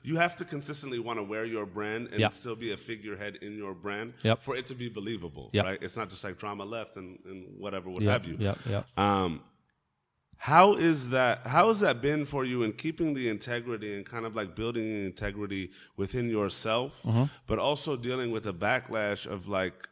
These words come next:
Speaker 1: the consumer that, you know, I feel like it's like a, a musician, right? Like, you get, you get used to a sound or you get used to a product and a
Speaker 2: Yep.
Speaker 1: brand.
Speaker 2: Yep.
Speaker 1: And then naturally we're human beings and we grow and we evolve.
Speaker 2: Yep.
Speaker 1: But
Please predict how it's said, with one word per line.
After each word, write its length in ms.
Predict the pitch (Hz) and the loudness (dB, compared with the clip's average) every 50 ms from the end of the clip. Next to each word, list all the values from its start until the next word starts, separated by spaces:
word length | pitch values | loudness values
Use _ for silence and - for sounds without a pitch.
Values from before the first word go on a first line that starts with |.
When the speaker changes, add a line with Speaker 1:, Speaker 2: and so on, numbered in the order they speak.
| _ _ - | _ _ -10
Speaker 1:
the 160 | 90 98 101 | -6 -6 -6
consumer 800 | - - 117 101 - - - 139 147 147 143 135 127 120 117 110 101 | -4 -4 -6 -4 -4 -4 -4 -4 -4 -2 -2 0 0 0 0 0 0
that, 280 | 95 107 101 95 - - - _ _ _ _ _ _ _ _ _ _ _ _ _ | 2 2 2 2 0 -4 -10 _ _ _ _ _ _ _ _ _ _ _ _ _
you 80 | - 123 | -2 0
know, 60 | 123 | 2
I 80 | 120 135 | 4 4
feel 160 | - - 185 | 4 4 2
like 140 | 175 165 156 | 2 2 0
it's 100 | 165 160 | -2 -2
like 140 | 165 143 120 107 - - | -4 -4 -6 -8 -12 -8
a, 200 | 110 120 90 107 | -6 -4 -4 -4
a 20 | 127 | -4
musician, 600 | 135 135 123 123 131 143 123 - 110 87 85 85 | -4 -4 -4 -2 -2 -2 -2 -2 -4 -6 -6 -4
right? 200 | 95 98 95 104 | -2 -2 0 0
Like, 140 | 104 92 - - - - - _ _ | -2 -4 -4 -10 -20 -20 -20 _ _
you 200 | - 120 120 123 | -8 -6 -6 -2
get, 140 | 123 151 151 | 0 -2 -2
you 140 | 120 139 139 | 0 -2 0
get 140 | 139 160 147 | 0 0 0
used 260 | 123 147 160 151 - | 0 -2 -2 -2 -2
to 60 | - 135 | -4 -4
a 40 | 120 | -4
sound 460 | - - 139 131 131 131 135 131 117 | -2 -2 0 0 0 0 -2 -4 -6
or 60 | - | -8
you 120 | 110 107 110 | -8 -8 -8
get 100 | 117 101 | -8 -8
used 220 | 95 123 117 - - | -8 -10 -12 -10 -10
to 60 | 110 | -12
a 40 | 92 | -12
product 420 | - - 113 107 104 104 - - | -8 -6 -4 -4 -4 -4 -8 -8
and 80 | 95 92 | -4 0
a 20 | |
Speaker 2:
Yep. 120 | 113 110 98 | 2 2 2
Speaker 1:
brand. 260 | 98 98 95 92 92 - - - - | 2 2 0 -2 -4 -8 -12 -8 -4
Speaker 2:
Yep. 160 | 107 101 - - _ - | -4 -4 -6 -8 _ -4
Speaker 1:
And 180 | 107 110 113 | -2 -2 0
then 180 | 113 113 113 110 | 0 0 0 0
naturally 520 | 113 123 127 123 - - 151 127 123 117 110 - - - - _ _ _ _ _ _ - | 2 2 2 0 -2 -4 -4 -4 -4 -4 -6 -8 -14 -20 -20 _ _ _ _ _ _ -14
we're 160 | 101 107 110 110 | -8 -6 -6 -6
human 340 | 110 127 139 123 117 107 98 | -6 -6 -6 -4 -4 -4 -4
beings 480 | 131 139 135 120 104 92 87 - - - - | -2 -2 0 0 0 -2 -4 -8 -10 -10 -8
and 240 | 98 95 95 95 95 | -6 -6 -6 -6 -6
we 160 | 104 104 95 | -8 -10 -10
grow 340 | 90 98 117 117 117 113 110 | -8 -4 -2 0 0 0 -2
and 240 | 110 107 101 101 | -4 -6 -6 -6
we 220 | 104 107 98 95 98 | -6 -6 -6 -6 -6
evolve. 420 | 92 107 135 143 131 117 107 98 - - - | -4 -2 0 2 2 2 0 -2 -4 -2 0
Speaker 2:
Yep. 140 | 113 117 - - - _ _ | 0 0 0 -2 -18 _ _
Speaker 1:
But 200 | - 110 104 - | 0 0 0 -2